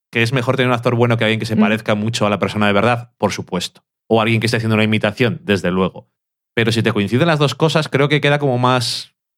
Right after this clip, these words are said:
Speaker 1: convincente que es una cosa basada en hechos reales. Y en este caso hay algunos de los ejemplos que son en plan de, "Ujú, <laughs> si es que se parece un montón". Y bueno, que me gustó mucho el episodio y esos veinte minutos finales me gustaron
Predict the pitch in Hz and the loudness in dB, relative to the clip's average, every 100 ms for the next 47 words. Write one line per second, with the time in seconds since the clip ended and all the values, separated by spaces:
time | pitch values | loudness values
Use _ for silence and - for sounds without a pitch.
0 | - 131 113 113 123 127 117 98 - _ | -2 0 2 2 0 -2 -2 -4 -6 _
1 | _ 120 104 110 117 117 107 104 104 98 | _ -2 0 0 0 0 2 2 2 0
2 | 98 104 110 107 101 101 107 107 113 147 | -2 -2 0 0 -2 -2 -2 0 0 -2
3 | 82 - _ _ - 110 107 104 98 101 | -6 -14 _ _ -6 0 2 2 2 0
4 | - 120 120 120 160 107 107 120 123 127 | -2 -2 0 0 0 2 2 2 2 4
5 | 123 117 117 107 104 101 104 135 147 101 | 4 2 2 2 0 -2 -2 -2 -2 -2
6 | 101 110 101 104 98 90 - 104 107 147 | 0 0 0 -2 0 -2 -4 -4 0 2
7 | 151 - - 147 147 147 - 139 143 127 | 0 -4 -6 -2 0 0 0 0 0 0
8 | 117 151 - 139 147 92 165 165 151 170 | -2 -2 -2 0 2 0 -2 -2 -2 -8
9 | _ _ _ _ _ _ - 123 123 87 | _ _ _ _ _ _ -2 0 2 -2
10 | - - 107 104 101 101 110 107 101 123 | -4 0 2 4 2 2 0 -2 0 0
11 | 143 147 139 131 120 135 139 143 - 113 | 0 2 0 0 0 2 2 0 0 0
12 | 107 104 101 107 98 107 120 131 131 127 | 4 4 2 0 0 0 0 0 0 -2
13 | 120 123 127 135 117 98 92 - 107 113 | 0 0 0 -2 0 -2 -2 -2 0 2
14 | 117 120 113 113 107 110 | 2 2 0 -2 -6 -10